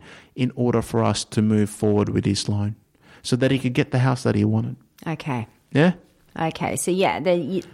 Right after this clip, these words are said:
Speaker 2: there's some things that you, you need to look at your liabilities, and,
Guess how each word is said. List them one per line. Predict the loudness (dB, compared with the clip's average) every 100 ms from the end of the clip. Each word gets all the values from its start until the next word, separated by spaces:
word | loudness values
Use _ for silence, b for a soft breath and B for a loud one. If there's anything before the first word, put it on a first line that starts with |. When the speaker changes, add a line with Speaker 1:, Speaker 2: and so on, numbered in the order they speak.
| -4
Speaker 2:
there's | -2 0
some | 0 -2
things | 0 2 2 0
that | -2
you, | -2 -2 -2
you | 0
need | 0 0
to | 0
look | 0 -2
at |
your | -2 2
liabilities, | 4 4 2 0 2 0 0 -2 -2
and, | -2